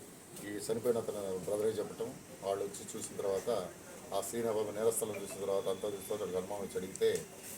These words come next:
"ఈ నేనే, నన్ను తాకి కొట్టాడు రోకల మండ" తీసుకొని, అదే రోకల మండ తీసుకొని తిరిగి అతని మీద దాడి చేసి కొట్టడం జరిగింది. దాని వల్ల చనిపోయాడని చెప్పడం జరిగింది. మరి ఈ, ఆ, క్లూలెస్ అంటారు దీంట్లో. ఏంటంటే ఎవిడెన్స్ లేదు కాబట్టి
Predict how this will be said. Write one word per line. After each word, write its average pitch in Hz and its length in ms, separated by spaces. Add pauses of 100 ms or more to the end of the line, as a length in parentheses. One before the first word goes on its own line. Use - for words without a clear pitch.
(160)
"ఈ - 20
నేనే, 98 580
నన్ను 92 560
తాకి 101 240
కొట్టాడు 101 500
రోకల 92 280
మండ" 92 80
తీసుకొని, 120 300
అదే 101 480
రోకల 98 260
మండ 95 220
తీసుకొని 113 360 (500)
తిరిగి 113 180
అతని 95 240
మీద 95 180
దాడి 98 240
చేసి 95 640 (100)
కొట్టడం 95 240
జరిగింది. 98 260
దాని 98 220
వల్ల 98 280
చనిపోయాడని 95 380
చెప్పడం 98 220
జరిగింది. - 240 (760)
మరి 104 180
ఈ, 107 560
ఆ, 101 280 (240)
క్లూలెస్ 131 400
అంటారు 95 240
దీంట్లో. 85 360
ఏంటంటే 101 480 (440)
ఎవిడెన్స్ 117 420
లేదు 107 180
కాబట్టి 101 400